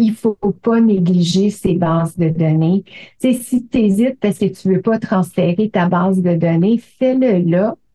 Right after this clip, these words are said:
parce que ça va être pire la semaine prochaine, ça va être pire dans un mois, ça va être pire dans deux ans. Ta base de données, c'est ton or en entreprise, c'est, c'est, c'est, c'est ce que tu revends, hein. <laughs>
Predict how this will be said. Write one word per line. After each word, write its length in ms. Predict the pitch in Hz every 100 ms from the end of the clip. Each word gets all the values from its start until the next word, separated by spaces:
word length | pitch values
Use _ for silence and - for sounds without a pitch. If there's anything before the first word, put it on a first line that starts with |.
| _ _
parce 180 | 190 185
que 80 | 190
ça 220 | 208 208
va 100 | 247
être 120 | 247
pire 240 | 285 302
la 140 | 262 196
semaine 220 | 190 185
prochaine, 440 | - 160 - 220 240
ça 100 | 196
va 100 | 202
être 100 | -
pire 180 | 254 247
dans 220 | 202 190
un 140 | 170
mois, 160 | 180 214
ça 120 | 208
va 100 | 196
être 100 | 185
pire 260 | - 214 214
dans 200 | 190 170
deux 360 | 160 147 139
ans. 160 | - 147 - - - _ - _ _ _
Ta 140 | - 180
base 380 | 202 214 247 214
de 200 | 196 185
données, 500 | 180 175 196 233 233 -
c'est 400 | - - 202 196
ton 340 | 175 170 175
or 440 | 175 190 196 175 175
en 180 | 175 160
entreprise, 800 | 151 156 - 156 - 202 214 202
c'est, 180 | - 165 _ _
c'est, 360 | - - 180 165
c'est, 500 | - - 170 170 170 - _ _ _ - - _ _ _ - _
c'est 220 | - -
ce 140 | - -
que 80 |
tu 280 | 202 - 220
revends, 440 | 196 196 170 208 294
hein. 140 | 277 -
<laughs> 280 | 349 -